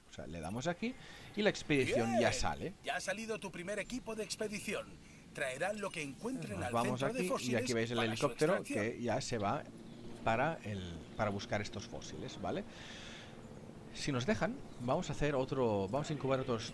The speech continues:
Speaker 1: Tutumimius de este, ¿vale? Para que esto nos dé
Speaker 2: Tu
Speaker 1: más,
Speaker 2: trabajo es
Speaker 1: más
Speaker 2: sencillo,
Speaker 1: dinero.
Speaker 2: la verdad.
Speaker 1: Vamos a,
Speaker 2: Crear
Speaker 1: vamos a coger
Speaker 2: dinosaurios
Speaker 1: dos.
Speaker 2: que atraerán a visitantes a las instalaciones,
Speaker 1: Vale.
Speaker 2: los cuales traerán capital,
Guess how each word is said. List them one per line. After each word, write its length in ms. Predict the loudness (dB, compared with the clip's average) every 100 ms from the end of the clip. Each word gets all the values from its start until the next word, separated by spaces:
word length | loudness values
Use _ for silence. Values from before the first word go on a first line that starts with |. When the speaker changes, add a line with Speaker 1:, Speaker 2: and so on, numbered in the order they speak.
| -4
Speaker 1:
Tutumimius 840 | 0 0 2 2 4 4 2 2
de 80 | -2
este, 300 | -2 -4 -6 -6 -18 -20 -16 -6
¿vale? 280 | -2 -2 -2
Para 240 | 0 0 0
que 80 | -4
esto 180 | -4
nos 200 | -2 -2
dé 200 | 0 -2
Speaker 2:
Tu 140 | 0 0
Speaker 1:
más, 100 | 0
Speaker 2:
trabajo 420 | 0 -2 -2 -2
es 80 | 0
Speaker 1:
más 120 | 0
Speaker 2:
sencillo, 360 | 0 2 2 2
Speaker 1:
dinero. 260 | -2 -4
Speaker 2:
la 120 | -4
verdad. 360 | -2 -2 -2 -4 -10 -20 -20 -20 -20 -8
Speaker 1:
Vamos 140 | -2 2
a, 20 |
Speaker 2:
Crear 320 | 2 -2 -4
Speaker 1:
vamos 200 | 0 2
a 40 | 2
coger 220 | 2 0
Speaker 2:
dinosaurios 60 |
Speaker 1:
dos. 180 | 0 -2
Speaker 2:
que 100 | -4
atraerán 540 | -4 -4 -4 -2 -2 -2
a 40 |
visitantes 680 | -4 -4 -2 -2 -4 -6 -4
a 80 | -4
las 160 | -4
instalaciones, 840 | -4 -2 0 0 2 0 0 -2 -4
Speaker 1:
Vale. 240 | -8 -12 -8
Speaker 2:
los 220 | -8 -4
cuales 360 | 0 0 -2
traerán 440 | -4 -4 -2 -4 -2
capital, 580 | -2 -2 -2 0 0